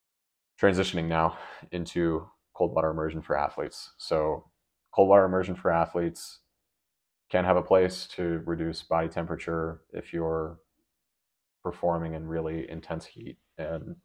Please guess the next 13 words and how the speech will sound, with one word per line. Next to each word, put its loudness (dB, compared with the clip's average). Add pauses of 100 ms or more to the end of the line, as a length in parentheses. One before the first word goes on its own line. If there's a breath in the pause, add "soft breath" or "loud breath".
(880)
you -4
wanna -2
reduce -4
core -4
temperature -10
quickly. -6 (140)
Uh, -6
there -2
are -2
obvious -8
benefits -4
to -6
that. -2